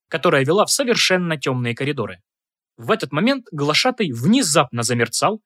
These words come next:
и разделился на три фигуры, точь-в-точь копирующие друг друга. Мы безмолвно ахнули. «Лина Кейси, Кимина Дейл,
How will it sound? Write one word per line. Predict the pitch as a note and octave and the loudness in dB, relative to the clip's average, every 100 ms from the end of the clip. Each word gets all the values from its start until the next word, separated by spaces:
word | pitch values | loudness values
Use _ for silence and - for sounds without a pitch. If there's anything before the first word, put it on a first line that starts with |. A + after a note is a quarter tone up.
| _ | _
и | C4 | 0
разделился | C#4 E3+ C#3 D#3 A3+ - G3 - | 2 2 0 -2 -2 0 -2 0
на | A3 | -2
три | B3 B3 | -2 -4
фигуры, | A3 G#3 D3 G#2+ G2+ _ _ | -4 -4 -4 -6 -10 _ _
точь-в-точь | - C3+ - A#3 C4 - | 0 0 0 2 2 2
копирующие | C4 G3+ C#3+ C3+ C3 D3+ | -2 0 0 0 0 -2
друг | D3 E3 | -4 -6
друга. | D3 G#2+ - _ _ _ _ | -8 -10 -12 _ _ _ _
Мы | - A#2 E3 A#3 - | -4 0 2 0 -4
безмолвно | C#3+ F3+ C3 C#3 F3 D3 D#3+ | -4 -2 0 0 0 -2 -6
ахнули. | C3 - G#2 G2 G2+ _ _ _ _ _ _ _ | -4 -6 -6 -16 -18 _ _ _ _ _ _ _
«Лина | - F3 A3+ | -4 0 0
Кейси, | - A#2+ - - B3+ - _ | -2 -4 -4 -4 -6 -10 _
Кимина | - A#3 F3 C3 | -6 -4 -2 -2
Дейл, | A#2+ C3 A#3 | 0 0 0